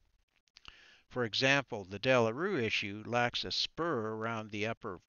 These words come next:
left five ornament seen on the Perkins Bacon issue. We'll get into that with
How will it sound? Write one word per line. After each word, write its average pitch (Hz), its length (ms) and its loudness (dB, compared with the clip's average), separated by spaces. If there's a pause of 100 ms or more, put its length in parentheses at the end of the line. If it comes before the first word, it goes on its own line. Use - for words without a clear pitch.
(300)
left 107 260 -4
five 107 400 2
ornament 143 640 -4 (720)
seen 117 420 0
on 107 320 -6
the 95 80 -8
Perkins 107 460 -8
Bacon 127 400 0
issue. - 360 -6 (760)
We'll 135 180 2
get 117 220 6
into 107 240 2
that 110 360 6
with 101 280 -8